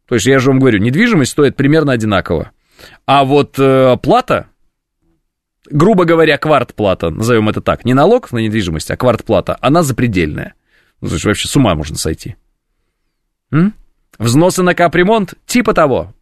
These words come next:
Фундрайзинг", пишет Джошуа. Нет, как-то по-другому. Не, не помню слово. Чего вы пристали? Какая вам разница, как это слово звучит? Вспомним, вспомним. Кто-то знает, подскажет. Ну, не знают, не подскажут.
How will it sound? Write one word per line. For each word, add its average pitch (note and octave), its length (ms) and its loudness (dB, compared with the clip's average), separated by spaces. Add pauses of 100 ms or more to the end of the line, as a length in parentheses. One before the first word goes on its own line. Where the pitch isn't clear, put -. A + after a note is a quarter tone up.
(240)
Фундрайзинг", F3 920 0
пишет B2 360 -2
Джошуа. A2 560 0
Нет, D3 340 2
как-то A#2+ 220 -6
по-другому. F2+ 420 -2 (1040)
Не, B3+ 220 0
не B3+ 160 2
помню G3+ 260 0
слово. - 320 -2 (140)
Чего C#4 240 0
вы B3+ 60 -4
пристали? A3+ 340 0
Какая A#3 260 0
вам B3 160 2
разница, A3 240 0
как E3 140 -4
это E3 160 -2
слово D3+ 240 0
звучит? B2+ 400 -2 (1120)
Вспомним, G#3+ 640 0
вспомним. E3 480 0
Кто-то E3+ 200 0
знает, F3 400 0
подскажет. C3+ 640 -2
Ну, B2 100 -4
не D3+ 140 0
знают, E3+ 400 0
не C#3 80 -4
подскажут. A2 580 -2